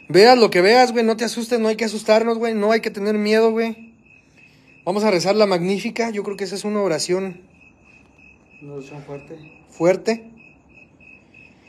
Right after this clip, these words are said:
Speaker 1: Glorifica mi alma al Señor y mi espíritu se llena de gozo al contemplar la bondad de Dios mi Salvador,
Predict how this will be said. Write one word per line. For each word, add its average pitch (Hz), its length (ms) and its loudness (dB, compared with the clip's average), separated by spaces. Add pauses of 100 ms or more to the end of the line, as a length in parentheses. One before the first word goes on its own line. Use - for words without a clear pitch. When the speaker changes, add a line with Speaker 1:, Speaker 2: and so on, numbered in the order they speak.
(2250)
Speaker 1:
Glorifica 240 560 6
mi 254 180 2
alma 269 220 4
al 277 60 0
Señor 247 260 2
y 269 40 -2
mi 240 100 2
espíritu 240 360 -4
se 208 140 -4
llena 233 240 0
de 214 80 2
gozo 185 460 -2
al 151 120 -8
contemplar 175 460 0
la 262 80 6
bondad 220 240 4
de 247 120 6
Dios 240 180 4
mi 240 100 -4
Salvador, 190 580 0